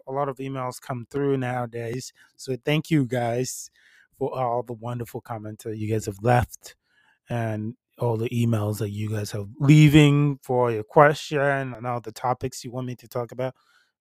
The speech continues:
Thank you so much. I appreciate it. I hope to keep going. I hope to, to start doing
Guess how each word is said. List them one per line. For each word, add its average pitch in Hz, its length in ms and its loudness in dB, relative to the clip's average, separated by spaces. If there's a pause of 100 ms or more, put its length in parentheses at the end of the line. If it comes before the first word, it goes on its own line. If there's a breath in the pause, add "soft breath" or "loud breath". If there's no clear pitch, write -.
(200)
Thank 147 260 2
you 131 80 -8
so 131 180 -6
much. 120 380 -10 (340 soft breath)
I 131 100 -4
appreciate 127 540 -4
it. 123 220 -4 (260)
I 123 60 -10
hope 135 300 -2
to 139 100 -14
keep 131 260 -12 (640)
going. 135 520 4
I 127 100 -2
hope 151 300 -4
to, 127 540 0 (1000 soft breath)
to 143 120 -4
start 139 440 -2
doing 139 460 -2